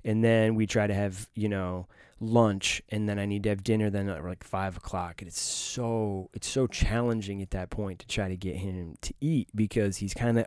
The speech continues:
already eaten s-, around the similar time. So sometimes I'm not my best self, and I get a little frustrated, and, like,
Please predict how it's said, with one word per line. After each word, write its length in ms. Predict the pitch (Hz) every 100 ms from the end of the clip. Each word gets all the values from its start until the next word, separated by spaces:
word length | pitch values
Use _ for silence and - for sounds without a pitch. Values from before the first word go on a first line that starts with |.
| -
already 300 | 110 107 101
eaten 760 | 104 104 104 104 104 104 101 101 _ _
s-, 220 | - 95 -
around 360 | 98 95 95
the 60 | 90
similar 360 | - 95 92
time. 580 | 92 - 95 95 92 92 - - -
So 160 | - 131
sometimes 420 | 170 165 151 139
I'm 180 | 123 120
not 140 | 113
my 120 | 113
best 260 | 104 98 -
self, 340 | 92 95 95
and 80 | 98
I 60 | 98
get 140 | 95
a 60 | 101
little 140 | 101
frustrated, 960 | 98 87 90 - 90 87 90 90 87 82
and, 340 | 92 90 90
like, 460 | 92 87 87 -